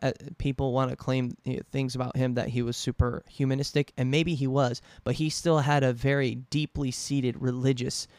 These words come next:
uh, mindset, and he had a, a heart to honor God,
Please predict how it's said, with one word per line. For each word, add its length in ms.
uh, 220
mindset, 680
and 280
he 260
had 260
a, 100
a 140
heart 360
to 340
honor 280
God, 420